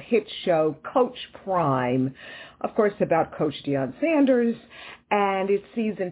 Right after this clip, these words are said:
two is already underway. So for people who have not had time because they've been Christmas shopping, and they're going to get time, and they're gonna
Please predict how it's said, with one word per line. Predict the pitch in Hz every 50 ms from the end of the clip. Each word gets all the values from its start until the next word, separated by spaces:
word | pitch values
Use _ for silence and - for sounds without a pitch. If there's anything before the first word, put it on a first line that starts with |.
| - - -
two | 302 339 381
is | 311 233 180 202
already | 190 185 185 185 180 175 175 165
underway. | 165 175 170 170 160 165 156 151 156 165 170 175 185 214 254 349 453 508 494 - - - - - - - -
So | 349 320 320 - -
for | 285 269
people | - 320 381 427 - 453 392 294
who | 285 302 262 262
have | 214 220 202 175 175 175 180 170 170
not | 190 208 208 233 247 247 - -
had | 233 226 233 208 214 - - - -
time | - 202 190 190 196 208
because | 196 - - 175 -
they've | 185 175
been | 170 165 165
Christmas | - 480 494 - 240 196 -
shopping, | - 139 131 131 - 175 269 - - - - - - - - -
and | 226 220 214 214
they're | 226 226 226
going | 214 269 440 508 523
to | 453 254
get | 208 147 - -
time, | - 160 139 135 139 151 165
and | 165 165
they're | 180 190
gonna | 196 226 226 117 107